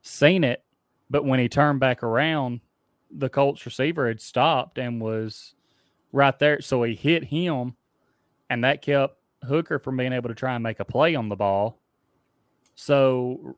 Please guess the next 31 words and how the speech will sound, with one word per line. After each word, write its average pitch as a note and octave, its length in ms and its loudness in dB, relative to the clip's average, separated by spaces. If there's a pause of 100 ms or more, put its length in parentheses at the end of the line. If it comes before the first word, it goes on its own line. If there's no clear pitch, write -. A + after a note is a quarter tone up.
(100)
really, D3+ 340 2
you C#3+ 160 -2
were B2+ 100 -10
kind, C#3 240 -4 (100)
he's B2+ 180 -8
kinda E3 240 0
in B2+ 80 -2
a A#2 80 -2
lose-lose C3+ 580 0
situation B2+ 640 -4
right G#2+ 200 -8
there, G#2 300 -4 (680)
'cause A#2 160 -4
he's B2+ 240 -2
turning, C#3 580 -6 (680)
looking D3 440 4
for C#3+ 140 -2
the C3 60 0
ball, B2 540 4 (160)
doesn't C3+ 300 2
know C3+ 180 2
that A#2 140 -10
the A#2 100 -6
receiver A#2 540 -4
stopped, - 680 -6 (340)
and B2+ 120 0
he A#2 80 -2
runs B2 320 -2
into B2 420 -4
him, G#2+ 200 -10
and G#2 320 -8